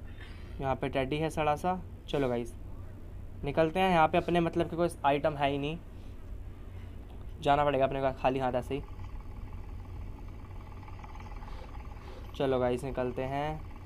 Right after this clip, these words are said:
इसको भी गिरा देते हैं। And code अभी तक आया तो नहीं है फ़िलहाल, अभी code भी आ जाएगा थोड़ी देर में। Ex-,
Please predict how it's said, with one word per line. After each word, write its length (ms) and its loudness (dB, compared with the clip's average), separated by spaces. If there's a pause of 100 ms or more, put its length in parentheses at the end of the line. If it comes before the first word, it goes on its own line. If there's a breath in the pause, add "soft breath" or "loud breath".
(3750)
इसको 180 0
भी 100 4
गिरा 140 12
देते 340 12
हैं। 260 0 (1040)
And 300 -2 (280)
code 240 4
अभी 180 12
तक 180 8
आया 180 10
तो 140 2
नहीं 140 0
है 80 0
फ़िलहाल, 300 4 (420 loud breath)
अभी 120 0
code 280 4
भी 80 4
आ 80 8
जाएगा 160 4
थोड़ी 160 -2
देर 120 2
में। 180 2
Ex-, 260 -2